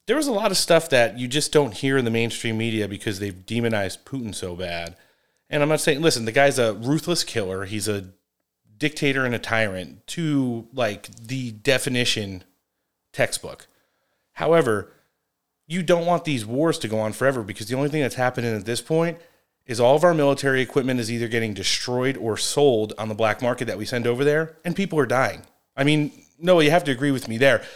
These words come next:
Nothing fruitful is gonna come out of this, because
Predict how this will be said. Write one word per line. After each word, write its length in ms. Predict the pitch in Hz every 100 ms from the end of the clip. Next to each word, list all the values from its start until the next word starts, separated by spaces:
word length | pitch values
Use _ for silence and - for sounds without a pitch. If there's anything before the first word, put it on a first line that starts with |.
| - - _ 151
Nothing 500 | 180 196 190 185 143
fruitful 380 | 151 131 135
is 80 | 120
gonna 160 | 120 113
come 160 | 120
out 180 | 120 123
of 100 | 120
this, 180 | 110 107
because 580 | 113 - 117 110 101